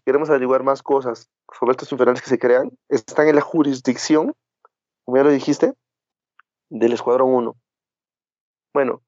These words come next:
dentro de eso, este, el planear que vayan, eh, que vayan, este, estos chicos a reforzarse o entrenar un poco más, genial, que es una idea no muy mala,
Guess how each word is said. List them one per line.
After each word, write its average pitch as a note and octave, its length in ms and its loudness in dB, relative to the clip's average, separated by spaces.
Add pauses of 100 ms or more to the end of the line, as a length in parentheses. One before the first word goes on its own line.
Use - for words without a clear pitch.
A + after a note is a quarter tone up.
(500)
dentro D3+ 340 0
de F3 120 2
eso, C#4 320 -6 (300)
este, - 480 -2
el B2 100 -2
planear D#3+ 440 0
que E3 120 0
vayan, E3 500 0 (160)
eh, B2 140 -6
que C#3 80 0
vayan, D3+ 400 2
este, B2 360 0
estos C3 200 0
chicos F3 480 -4 (380)
a - 500 2
reforzarse E3 840 -2
o C#3+ 120 0
entrenar C3 320 -2
un C#3+ 80 -2
poco D3 220 0
más, F3 320 -2 (1080)
genial, B2 400 -2 (800)
que C3+ 100 2
es C3 100 -4
una C#3+ 120 2
idea C3 280 2 (340)
no B2+ 200 0
muy C3+ 220 0
mala, B2+ 440 0